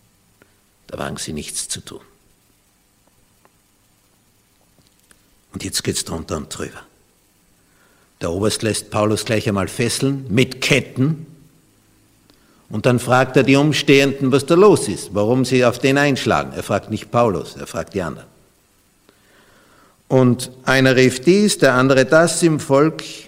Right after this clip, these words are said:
Und der erfährt eigentlich nichts Gewisses.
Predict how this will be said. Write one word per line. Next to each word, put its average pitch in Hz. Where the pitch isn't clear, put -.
Und -
der 139
erfährt 156
eigentlich 98
nichts -
Gewisses. -